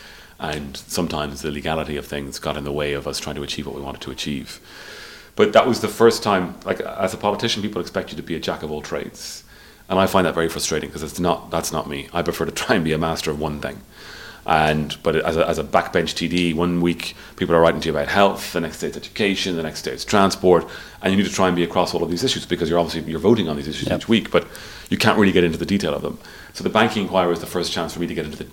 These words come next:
Speaker 1: detail of something and really, you know, uh, dive deep into it. And so I loved that aspect of it. Reading all the reports, reading through, uh, financial statements from banks, reading through the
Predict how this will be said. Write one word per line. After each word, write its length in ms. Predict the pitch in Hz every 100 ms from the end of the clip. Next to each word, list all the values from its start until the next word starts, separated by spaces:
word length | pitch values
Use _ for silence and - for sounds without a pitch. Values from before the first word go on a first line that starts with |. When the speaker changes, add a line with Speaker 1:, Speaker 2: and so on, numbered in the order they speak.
| 90
Speaker 1:
detail 200 | 80 73
of 80 | 71
something 240 | - 71
and 160 | 69 78
really, 300 | 87 82 73 - - - 82
you 100 | 82 69 - - 76
know, 80 |
uh, 120 | 76 71 - - - - -
dive 240 | 78 73
deep 220 | - 80
into 200 | 80 78
it. 160 | 76 - - - - - 87
And 100 | 78
so 140 | 90
I 40 |
loved 340 | 82 90 87 82
that 100 | 76
aspect 360 | 76 - 67
of 80 | 71
it. 200 | 71 - - - - - - 107
Reading 200 | 98 92
all 120 | 82
the 80 | 80 -
reports, 540 | - 87 82 - -
reading 240 | 101 92
through, 420 | 82 85 82 73 71
uh, 220 | 62 - - -
financial 520 | - - - 90 80
statements 240 | 92 76 76
from 120 | 78
banks, 380 | 87 80 78 92
reading 200 | 87 80
through 180 | 87 78
the 220 | 73